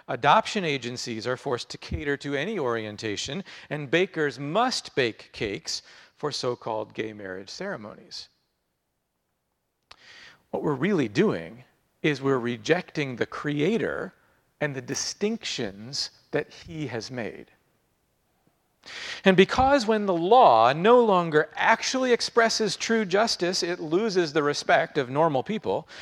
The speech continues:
the state must exercise its power to enforce the new morality. The state becomes the enforcer, but it also takes on the role of savior. The state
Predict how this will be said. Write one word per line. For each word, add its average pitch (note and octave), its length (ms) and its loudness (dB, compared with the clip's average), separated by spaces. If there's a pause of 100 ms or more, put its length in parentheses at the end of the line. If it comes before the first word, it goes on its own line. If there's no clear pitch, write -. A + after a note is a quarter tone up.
(180)
the E3+ 100 2
state A3 420 6
must F#3 360 -2
exercise F3 760 2
its F3+ 240 0
power F#3 640 6 (380)
to F#3+ 160 4
enforce G3 1000 4
the D#3 100 -2
new D3 220 -2
morality. A2 640 0 (960)
The F3 80 4
state D#3+ 320 0
becomes C#3+ 380 -4
the D#3 100 2
enforcer, A3 640 6 (260)
but F#3+ 120 6
it G3+ 160 4 (100)
also B3 340 4
takes - 360 -4
on G3+ 320 -2
the F3+ 80 -4
role G3+ 280 2
of D#3+ 120 -4
savior. F3+ 560 -6 (1300)
The D#3+ 80 0
state D3+ 340 -2